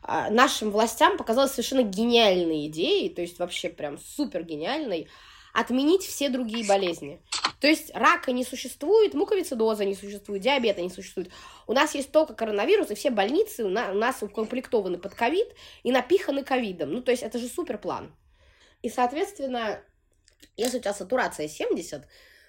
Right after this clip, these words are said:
да, и тебе надо капать антибиотиками, тебе некуда ехать, потому что,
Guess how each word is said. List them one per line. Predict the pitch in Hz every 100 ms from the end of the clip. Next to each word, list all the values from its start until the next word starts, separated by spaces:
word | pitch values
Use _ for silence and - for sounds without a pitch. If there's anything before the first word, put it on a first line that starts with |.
| -
да, | 214 302
и |
тебе | 202 214
надо | 202 190
капать | 202 185 180
антибиотиками, | 180 180 196 226 160 147 156
тебе | 151 269
некуда | 247 202 147
ехать, | 202 392 - -
потому | - 175 247
что, | - - 190 185